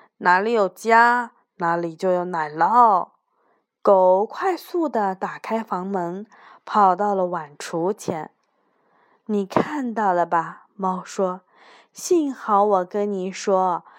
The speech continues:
把奶酪留到回来再吃。这些奶酪可真是救了我们的命。”于是他们开心地切开奶酪，吃了起来。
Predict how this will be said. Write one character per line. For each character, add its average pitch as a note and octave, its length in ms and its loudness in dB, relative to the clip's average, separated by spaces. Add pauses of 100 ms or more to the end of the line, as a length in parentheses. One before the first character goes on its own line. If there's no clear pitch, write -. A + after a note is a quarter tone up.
(180)
把 G#3 200 0
奶 G#3 300 -6
酪 F#3+ 380 -2 (280)
留 G3 360 0
到 G#3+ 160 -6
回 F#3 360 0
来 A#3 200 -6
再 G3+ 200 -4
吃。 - 440 -8 (420)
这 F4+ 140 2
些 E4 240 -4
奶 C4 280 4
酪 A#3 340 2 (180)
可 - 160 -2
真 E4+ 260 0
是 D#4 160 -8
救 D#4+ 300 0
了 A#3+ 140 4
我 G3 180 4
们 F#3+ 120 -10
的 A3 120 -2
命。” A#3+ 320 -6 (760)
于 B3+ 200 -2
是 C#4+ 420 -4 (300)
他 A3 160 -4
们 G3+ 180 -2
开 D4+ 280 -10
心 E4+ 400 -4
地 G#3+ 260 -4 (360)
切 G#3 240 -6
开 G3+ 240 -8
奶 F3+ 280 -8
酪， F#3 440 -6 (400)
吃 - 260 -4 (240)
了 A3+ 180 -8
起 - 360 -16
来。 - 400 -12